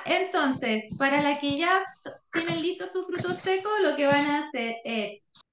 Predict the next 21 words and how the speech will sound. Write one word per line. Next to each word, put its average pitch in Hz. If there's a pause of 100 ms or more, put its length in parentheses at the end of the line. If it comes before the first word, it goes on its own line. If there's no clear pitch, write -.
(140)
agarrar 220
el 285
plátano, 262
¿cierto? 220 (680)
Y 311
lo 285
van 269
a 269
untar - (140)
solo 403
donde 415
está 403
la 392
mantequilla 381
de 359
maní 302
y 220
va 214
a 214
quedar 214
así. 214